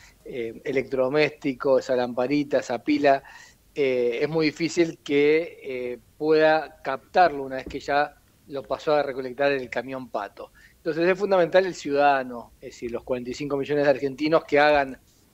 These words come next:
esa separación en origen, eh, y que una, dos, tres veces al año lleven a un punto verde, que en, en Ciudad de Buenos Aires abundan, pero también <clears throat> en partidos como Vicente López, San Isidro, Esteban Echeverría, Avellaneda, ya hay, eh, estos procesos. Después, bueno,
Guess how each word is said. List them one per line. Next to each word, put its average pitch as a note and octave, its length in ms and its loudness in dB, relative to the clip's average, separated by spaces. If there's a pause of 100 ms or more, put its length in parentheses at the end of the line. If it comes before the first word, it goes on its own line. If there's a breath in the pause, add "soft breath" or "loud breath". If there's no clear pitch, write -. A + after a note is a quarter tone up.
esa C#3+ 240 -6
separación B2+ 600 -6
en C#3 140 -6
origen, C#3+ 600 -4 (540 soft breath)
eh, A#2+ 640 0
y D#3+ 120 -6
que E3 120 4
una, F3 380 4
dos, E3 300 4
tres D#3 160 -2
veces D#3 260 -6
al D#3+ 80 2
año F3+ 180 0
lleven E3 360 -2
a D3 40 -4
un C#3+ 100 -12
punto D3 340 0
verde, A#3 280 6
que B2+ 80 -4
en, B2 220 -10 (160)
en B2 120 -18
Ciudad C3+ 160 -6
de C3+ 40 2
Buenos C3+ 300 -8
Aires C#3 260 -2
abundan, E3 480 -2
pero C#3 140 -6
también C#3 480 -4 (300 loud breath)
<clears throat> - 300 -18
en F#3+ 380 0
partidos C#3+ 320 0
como C3 240 -8
Vicente C3 380 -4
López, D3 320 4
San A#2+ 160 -6
Isidro, C3 400 -2
Esteban B2 260 -6
Echeverría, B2+ 600 -2
Avellaneda, B2+ 560 -2 (320 loud breath)
ya C#3+ 280 4
hay, D3 380 2
eh, C3 300 -10
estos - 340 -8
procesos. - 480 -8
Después, E3 260 6
bueno, D#3 280 4